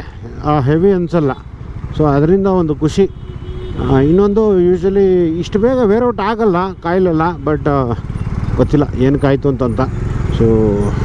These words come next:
mostly ನಮ್ಮ ರೈಡಿಂಗ್ ಸ್ಟೈಲಿಂದನೇ ಏನೋ ಹಾಳಾಗ್ತಾ ಇದೆಯೇನೋ ಗೊತ್ತಿಲ್ಲ. So usually ಕಾಯಿಲೆಲ್ಲ ಅಷ್ಟು ಸುಲಭ ಹೋಗಲ್ಲ.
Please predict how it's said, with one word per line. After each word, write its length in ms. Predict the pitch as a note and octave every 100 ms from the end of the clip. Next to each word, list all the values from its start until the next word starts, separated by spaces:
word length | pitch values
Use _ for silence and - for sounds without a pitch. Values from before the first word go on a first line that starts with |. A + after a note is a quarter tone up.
| - - -
mostly 280 | A#2+ - D3
ನಮ್ಮ 280 | B2+ C3 C#3+
ರೈಡಿಂಗ್ 320 | B2 D3 D3+
ಸ್ಟೈಲಿಂದನೇ 580 | - C3+ D3+ D#3+ D3+ D3
ಏನೋ 140 | D3 C3
ಹಾಳಾಗ್ತಾ 320 | A#2+ C#3 -
ಇದೆಯೇನೋ 300 | B2+ B2 C3
ಗೊತ್ತಿಲ್ಲ. 640 | B2+ A2+ - F#3 - E3 F3 - - - - - - - - - -
So 240 | G3+ G3+
usually 320 | A3 A#3+ A#3 -
ಕಾಯಿಲೆಲ್ಲ 460 | F#3+ A3 A3+ A3
ಅಷ್ಟು 200 | F#3 -
ಸುಲಭ 260 | F3 G3 G#3
ಹೋಗಲ್ಲ. 540 | G#3 D3+ F#3+ G3 D3+